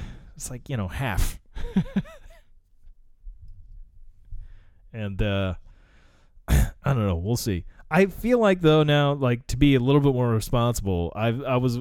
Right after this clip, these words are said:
earlier I was like, you know, I don't, I shouldn't buy any more guitars. And, uh, I was like, you know, I should at least find a place <laughs> where I could play the stuff. Like, that's the big problem with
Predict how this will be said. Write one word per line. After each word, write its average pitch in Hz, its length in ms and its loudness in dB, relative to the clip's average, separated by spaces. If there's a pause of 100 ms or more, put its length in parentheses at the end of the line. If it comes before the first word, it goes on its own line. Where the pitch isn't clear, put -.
(140)
earlier 160 540 4
I 123 80 4
was 113 200 2
like, 104 280 -2
you 131 60 -6
know, 120 180 -4
I 110 120 -2
don't, 123 340 -4 (1000)
I 113 60 -10
shouldn't 147 540 2
buy 101 200 0
any 92 140 -2
more 90 200 -4
guitars. 78 540 -6 (1500)
And, 101 400 -2
uh, 95 400 0 (640)
I 101 60 -8
was 92 100 -6
like, 92 200 -8
you 117 80 -10
know, 120 240 -4
I 120 160 -6
should 123 220 -6
at 107 100 -4
least 131 240 -2
find 107 260 -4
a 98 40 -2
place 90 560 -4 (720)
<laughs> - 800 -20
where 120 160 0
I 113 80 -2
could 95 300 -6
play 135 360 0
the 95 120 -2
stuff. - 460 -8 (100)
Like, 104 200 -8
that's 165 300 0
the 143 80 0
big 131 180 4
problem 95 480 0
with 90 340 -4